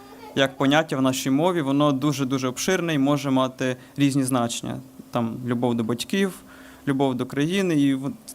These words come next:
ці всі значення трішки відрізняються між собою. Щодо Біблії, то не раз, напевно, ми чули проповіді, де про любов говорять, і згадується, що в нашій мові є слово «любов», в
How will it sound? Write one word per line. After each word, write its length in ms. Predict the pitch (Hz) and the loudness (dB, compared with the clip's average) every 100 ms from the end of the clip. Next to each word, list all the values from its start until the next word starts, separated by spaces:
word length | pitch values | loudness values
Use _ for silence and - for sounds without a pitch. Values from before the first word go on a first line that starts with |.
| - | -12
ці 140 | - | -6
всі 160 | 170 160 | -4 -2
значення 400 | 151 170 165 147 | 0 0 0 -2
трішки 320 | 147 147 - | 0 -2 -2
відрізняються 540 | 139 147 139 123 120 120 | -2 2 2 2 2 0
між 220 | 120 - | -2 -4
собою. 400 | 120 117 113 127 - - - - - - - - - | -4 -4 -4 -8 -14 -20 -20 -20 -20 -20 -20 -20 -12
Щодо 340 | - 170 156 | -4 -2 0
Біблії, 500 | 151 202 208 202 190 | 0 0 2 2 2
то 680 | 185 165 160 160 156 147 143 - - - - - - | 0 2 6 6 6 4 0 -6 -20 -20 -20 -18 -2
не 200 | 147 156 | 2 6
раз, 220 | 147 143 | 4 2
напевно, 340 | 139 143 135 | 0 2 4
ми 140 | 135 131 | 4 2
чули 400 | 131 147 131 127 | 2 2 2 0
проповіді, 640 | - 165 170 165 165 156 | 0 0 0 -4 0 -2
де 360 | 131 135 131 131 - | 2 2 2 0 -6
про 160 | 139 131 | -2 0
любов 300 | 131 143 135 | 2 2 0
говорять, 500 | 135 147 185 170 165 | 0 0 2 0 0
і 240 | 139 135 - - - - - - - - - - | 2 2 0 -14 -20 -20 -20 -20 -20 -20 -20 -10
згадується, 580 | 120 151 180 147 139 135 | -4 2 2 2 0 0
що 800 | 131 - 143 135 131 127 123 120 - - - | -4 -4 0 2 2 2 0 -4 -10 -20 -12
в 80 | 135 | -2
нашій 300 | 160 160 160 | 2 2 0
мові 280 | 143 131 123 | 0 0 0
є 120 | 127 | -2
слово 340 | - 127 120 123 | -2 -2 -2 -2
«любов», 420 | 131 165 214 214 214 - - - | -2 0 0 -2 -8 -18 -20 -14
в 500 | 131 127 135 131 127 | -10 0 2 4 2